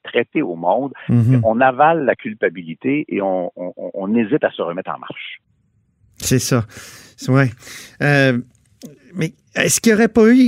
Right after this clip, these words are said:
Speaker 2: été possible, si monsieur Parizeau avait pas démissionné d'abord, s'il avait pas dit ce qu'il avait dit, de, de, de capitaliser sur ce quarante-neuf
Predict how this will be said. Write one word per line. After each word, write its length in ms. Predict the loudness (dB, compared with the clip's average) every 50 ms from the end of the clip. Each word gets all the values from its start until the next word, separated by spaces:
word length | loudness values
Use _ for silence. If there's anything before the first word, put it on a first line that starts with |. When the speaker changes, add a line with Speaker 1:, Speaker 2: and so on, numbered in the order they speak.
| 4 2
Speaker 2:
été 240 | 0 2 4 2 2
possible, 520 | 2 2 2 2 2 2 2 2 2 2
si 380 | 2 0 0 -2 -2 0 2 4
monsieur 380 | 4 4 2 0 -2 -4 -2
Parizeau 400 | 0 0 0 2 2 4 4 4
avait 200 | 6 6 4 2
pas 160 | 2 2 2 4
démissionné 640 | 4 4 4 4 2 2 2 4 4 4 4 4
d'abord, 600 | 4 2 2 2 2 2 2 2 2 0 -2 -2
s'il 160 | -2 0 0 2
avait 120 | 2 2
pas 160 | 2 4 2
dit 160 | 2 2 0 0
ce 60 | 0
qu'il 120 | 2 2
avait 180 | 4 4 2 2
dit, 480 | 0 0 0 2 2 2 0 -2 -4 -4 -2
de, 180 | -2 -2 -2 0
de, 300 | 0 2 2 2 2 0 -2 -6 -8 -8
de 240 | -4 0 0 0 0
capitaliser 920 | 0 -2 -4 -6 -6 _ _ 0 2 2 4 4 2 4 4 2 2 0
sur 180 | 0 -2 -4 -2
ce 120 | 0 -2
quarante-neuf 920 | -2 0 0 0 2 4 4 2 2 2 2 2 2 2 0 -4 -12 -20 -20